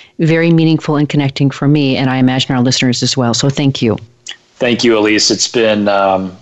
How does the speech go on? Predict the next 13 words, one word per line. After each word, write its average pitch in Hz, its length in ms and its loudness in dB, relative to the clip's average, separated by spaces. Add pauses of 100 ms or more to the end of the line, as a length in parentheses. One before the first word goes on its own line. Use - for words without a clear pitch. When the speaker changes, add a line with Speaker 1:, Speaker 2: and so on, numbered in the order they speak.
Speaker 2:
uh, 101 300 -2
you've 113 160 2
made 123 160 0
my 113 140 0
day. 104 360 -2 (440)
Uh, 98 180 -4
love 110 240 0
listening 110 380 -2
to 101 80 -2
your 98 120 0
story, 101 600 0
and, 90 240 -2
um, 90 340 0